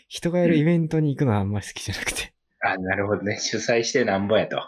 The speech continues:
Speaker 1: うーん。うん。<laughs>
Speaker 2: と、僕の中では管理人さんはすごいソーシャライトのイメージなんですよ。
Speaker 1: そんなことないですよ。
Speaker 2: えー、そうですか？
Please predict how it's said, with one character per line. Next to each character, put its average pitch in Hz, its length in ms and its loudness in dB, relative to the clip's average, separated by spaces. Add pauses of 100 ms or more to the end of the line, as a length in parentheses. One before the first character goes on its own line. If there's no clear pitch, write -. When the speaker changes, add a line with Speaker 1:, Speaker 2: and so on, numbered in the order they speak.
(500)
Speaker 1:
う 104 40 -10
ー 107 40 -2
ん。 101 1400 -2 (600)
う 107 40 -8
ん。 92 380 -6 (260)
<laughs> - 300 -2
Speaker 2:
と、 143 280 2 (280)
僕 151 200 2
の 202 100 4
中 208 200 4
で 113 100 4
は 90 160 2
管 113 220 -2
理 120 60 2
人 117 140 2
さ 123 80 -2
ん - 40 4
は 110 80 0
す - 160 -10
ご 107 140 6
い 90 80 2
ソ 104 160 2
ー 104 40 4
シ 117 100 0
ャ 107 40 2
ラ 107 100 4
イ - 100 -2
ト 82 100 -8
の 76 160 -10
イ 82 60 -8
メ 82 100 -4
ー 73 60 -12
ジ - 80 -20
な - 100 -20
ん - 20 -20
で - 80 -20
す - 100 -18
よ。 - 120 -18
Speaker 1:
そ 92 40 -10
ん 95 60 -6
な 92 140 -6
こ 104 140 -10
と 123 120 -10
な 110 140 -6
い 123 60 -4
で 135 100 -4
す 120 160 -8
よ。 92 320 -8 (1200)
Speaker 2:
え 76 300 -2
ー、 90 40 -4
そ 131 180 -4
う 101 40 -4
で - 40 -8
す - 60 -18
か？ - 400 -16